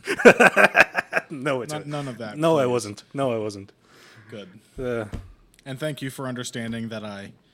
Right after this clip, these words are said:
Speaker 2: I mean, you should honestly feel honored. I get to D Ms so infrequently. Uh, there are, like, it was, it was a, it was pure chance that I looked at my message requests at all because I, uh, I have, like, seventeen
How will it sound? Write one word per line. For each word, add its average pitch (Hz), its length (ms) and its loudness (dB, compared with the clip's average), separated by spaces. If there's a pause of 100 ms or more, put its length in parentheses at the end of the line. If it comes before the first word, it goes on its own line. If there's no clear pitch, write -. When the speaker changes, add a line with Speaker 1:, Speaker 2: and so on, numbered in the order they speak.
(640)
Speaker 2:
I 101 100 -14
mean, 104 180 -10
you 139 120 -6
should 139 180 -6
honestly 143 400 -2
feel 117 260 -10
honored. 107 340 -10
I 101 140 -10
get 123 200 -12
to 120 80 -12
D 110 240 -10
Ms 104 340 -10
so 123 420 -8
infrequently. 104 840 -14 (880)
Uh, 101 200 -18
there 120 200 -8 (100)
are, 113 40 -6
like, 110 300 -8 (380)
it 131 100 -12
was, 131 160 -8
it 147 120 -8
was 135 180 -6
a, 107 380 -8
it 131 80 -14
was 117 180 -10 (100)
pure 156 300 -6
chance 131 400 -10
that 107 100 -10
I 107 120 -8
looked 117 280 -12
at 98 100 -16
my 101 140 -12
message 107 400 -10
requests 127 640 -12
at 104 100 -10
all 110 360 -12
because 104 480 -16 (1500)
I, 110 220 -12
uh, 104 260 -10
I 113 80 -10
have, 117 240 -10
like, 104 160 -12
seventeen 104 840 -10